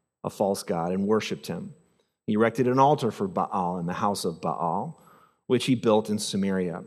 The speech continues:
Ahab also made a sacred pole. Ahab did more to provoke the anger of the Lord, the God of Israel,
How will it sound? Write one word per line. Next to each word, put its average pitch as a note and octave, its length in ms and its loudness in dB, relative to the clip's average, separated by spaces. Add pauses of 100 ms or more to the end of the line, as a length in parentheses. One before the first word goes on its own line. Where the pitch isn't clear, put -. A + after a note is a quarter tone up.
(100)
Ahab C3 280 4
also C#3 320 4
made A#2+ 220 4
a G#2+ 60 2
sacred B2 640 0
pole. E2+ 500 0
Ahab B2+ 300 2
did A2+ 200 4
more C#3+ 720 4 (240)
to B2+ 140 4
provoke A#2+ 880 0 (100)
the A2+ 340 -2
anger B2+ 560 0
of G2 200 -2
the G2 100 0
Lord, F2 400 -2
the G2 80 -4
God G#2 300 0
of G2+ 100 -2
Israel, E2 640 -4